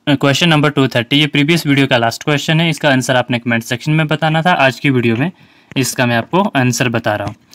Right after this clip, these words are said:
इसमें पूछा है most salt tolerant grasses। Option A करनाल ग्रास, option B rhodes grass, option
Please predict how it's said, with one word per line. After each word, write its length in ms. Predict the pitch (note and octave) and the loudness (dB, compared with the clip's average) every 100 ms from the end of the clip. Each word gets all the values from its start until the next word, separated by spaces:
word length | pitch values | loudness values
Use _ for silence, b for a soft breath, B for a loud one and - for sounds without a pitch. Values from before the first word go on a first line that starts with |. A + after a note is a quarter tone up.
| B B B | B B B
इसमें 280 | D3+ G3 G3+ | -2 2 2
पूछा 300 | G3 F#3 F3 | 0 0 2
है 100 | F3+ | 4
most 380 | C#3 D3 F3 - | 4 4 2 -2
salt 340 | - C#3 D#3 | -2 0 0
tolerant 440 | - C#3 B2 C3+ | 0 0 2 0
grasses। 540 | C3+ B2 A2 - G#2 - | 0 0 0 -2 -10 -4
Option 360 | C#3 C#3+ G3 | -4 -2 -2
A 60 | G3+ | -2
करनाल 360 | F3+ D3 C#3+ C3 | 0 0 0 0
ग्रास, 400 | B2 A#2 C#3 - | 0 0 -2 -2
option 320 | D3 - F#3+ F#3 | -2 0 0 2
B 80 | |
rhodes 340 | E3+ C3+ B2 A#2+ | 2 2 0 -2
grass, 360 | B2 A2+ C3 E3 | 0 0 -2 -2
option 440 | D3 - - F3+ | -2 -2 -4 -4